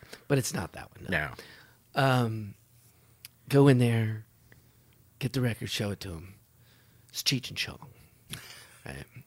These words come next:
Speaker 1: And he's looking at it like, uh, he goes, "Listen, I, I will buy this, and I will listen to it with you,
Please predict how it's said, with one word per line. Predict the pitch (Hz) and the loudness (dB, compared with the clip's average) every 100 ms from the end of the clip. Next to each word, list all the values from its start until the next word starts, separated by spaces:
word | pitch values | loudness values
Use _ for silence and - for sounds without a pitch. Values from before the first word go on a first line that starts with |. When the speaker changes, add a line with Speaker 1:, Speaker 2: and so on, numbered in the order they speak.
| - - | -20 -12
Speaker 1:
And | 101 | -8
he's | 147 107 | -6 -6
looking | 87 87 | -10 -10
at | 78 | -10
it | 64 | -10
like, | 73 71 - _ _ _ _ _ _ _ _ _ _ _ - | -12 -12 -16 _ _ _ _ _ _ _ _ _ _ _ -8
uh, | 87 82 - 76 76 69 - - _ _ _ _ _ _ _ _ _ _ _ | -6 -6 -8 -8 -10 -10 -12 -14 _ _ _ _ _ _ _ _ _ _ _
he | - 90 | -12 -6
goes, | 82 82 | -6 -6
"Listen, | 85 - 87 | -6 -4 -6
I, | - 90 87 95 - | -8 -8 -6 -8 -8
I | 92 | -8
will | 101 104 | -6 -6
buy | - 82 | -6 -6
this, | - - - _ - _ _ - | -8 -14 -16 _ -20 _ _ -14
and | - | -10
I | 87 | -8
will | 78 | -6
listen | 90 147 - - | 0 0 0 -8
to | - | -20
it | - _ | -20 _
with | 98 | -20
you, | - | -20